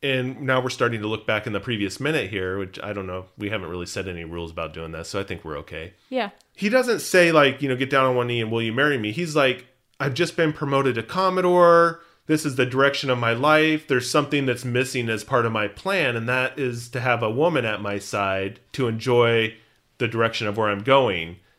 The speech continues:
Speaker 1: So it's almost like he's brokering a deal with her, like, "Hey, you could
Speaker 2: Mm.
Speaker 1: be that woman."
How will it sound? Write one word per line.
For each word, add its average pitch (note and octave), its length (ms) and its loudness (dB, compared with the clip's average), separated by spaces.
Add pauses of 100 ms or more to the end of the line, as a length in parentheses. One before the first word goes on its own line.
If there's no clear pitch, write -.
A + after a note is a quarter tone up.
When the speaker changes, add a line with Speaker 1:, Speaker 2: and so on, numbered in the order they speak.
(400)
Speaker 1:
So - 140 0
it's D#3+ 100 2
almost G#3 260 2
like G3 140 4
he's D3+ 180 -2
brokering C3+ 640 4
a A2 80 0
deal A#2+ 380 2
with G2+ 160 -2
her, F#2+ 180 -4
like, G2 220 -4
"Hey, D#3 180 0
you A#2+ 320 2
could - 200 -2
Speaker 2:
Mm. F#2 40 -6
Speaker 1:
be A2+ 200 0
that A#2+ 280 2
woman." G#2+ 460 0